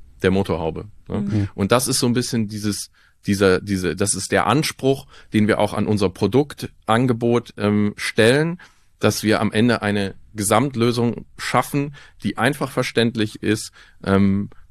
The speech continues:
Speaker 1: und die nicht nur die Early Adopter abholt, weil die
Speaker 2: Mhm.
Speaker 1: Early Adopter, die haben jetzt so langsam auch schon adopted,
Speaker 2: Ja.
Speaker 1: <laughs> ähm, sondern eben einfach jeden, ne?
Speaker 2: Ja, ja. Und dann alles aus einer Hand, äh, das bietet ihr an, das ist quasi euer U S P, richtig?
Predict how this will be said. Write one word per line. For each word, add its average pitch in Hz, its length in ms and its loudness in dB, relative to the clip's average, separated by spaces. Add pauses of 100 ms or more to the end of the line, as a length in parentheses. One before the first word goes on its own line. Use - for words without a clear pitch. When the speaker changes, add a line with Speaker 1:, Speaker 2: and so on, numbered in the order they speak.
Speaker 1:
und 107 320 0
die 107 120 2
nicht 117 180 2
nur 104 80 2
die 101 140 -2
Early 101 260 2
Adopter 95 440 0
abholt, 98 420 0
weil 101 100 0
die 104 160 2
Speaker 2:
Mhm. 101 80 0
Speaker 1:
Early 104 200 4
Adopter, 107 420 0
die 98 180 -2
haben 110 240 2
jetzt 101 240 -2
so 92 80 -2
langsam 98 360 0
auch 98 160 -2
schon 98 360 -2 (340)
adopted, - 720 0
Speaker 2:
Ja. 214 300 2 (240)
Speaker 1:
<laughs> 180 220 -8
ähm, 107 520 4 (180)
sondern 113 460 4
eben 110 400 0
einfach 101 400 0 (180)
jeden, 87 400 2 (140)
ne? 92 160 -8 (100)
Speaker 2:
Ja, 214 220 -2 (420)
ja. 226 120 -6 (100)
Und 214 160 4
dann 220 100 6
alles 233 320 2
aus 220 140 -2
einer 208 300 -2
Hand, 208 300 0
äh, 202 240 4
das 208 240 0
bietet 208 280 -2
ihr 196 160 0
an, 202 160 4
das 196 180 -2
ist - 100 -6
quasi 196 320 2
euer 196 260 6
U 196 120 2
S 185 200 -2
P, 185 320 2
richtig? 214 480 0